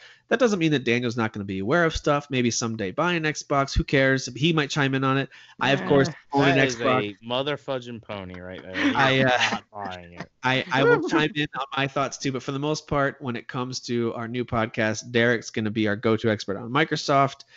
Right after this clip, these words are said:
Speaker 1: Dan, as Derek just referred to as our pony, he's gonna be our Sony boy.
Speaker 2: I'm
Speaker 1: And so
Speaker 2: your pony.
Speaker 3: Little
Speaker 1: he's gonna
Speaker 3: toy boy.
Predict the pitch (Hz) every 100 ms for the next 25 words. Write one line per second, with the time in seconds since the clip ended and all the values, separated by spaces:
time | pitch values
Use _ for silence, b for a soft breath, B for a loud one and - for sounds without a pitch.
0 | b b b _ - 160 180 143 151 131
1 | 120 123 123 117 - 110 - - 131 113
2 | 120 110 - 107 104 104 98 156 143 117
3 | 110 151 165 147 131 127 123 113 113 110
4 | - - 147 131 120 110 98 101 - _
5 | _ b b - 147 143 135 160 151 139
6 | 131 _ - 165 160 151 143 139 127 117
7 | 110 131 123 147 165 160 156 139 113 101
8 | 101